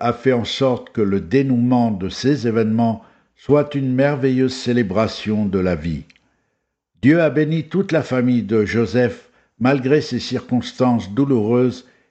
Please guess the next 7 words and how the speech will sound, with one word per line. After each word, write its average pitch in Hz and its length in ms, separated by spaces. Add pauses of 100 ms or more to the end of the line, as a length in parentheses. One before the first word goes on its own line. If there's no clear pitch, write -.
et 123 140
grâce 120 640
à 113 100
la 110 120
foi 107 420
de 85 160
Joseph. 85 760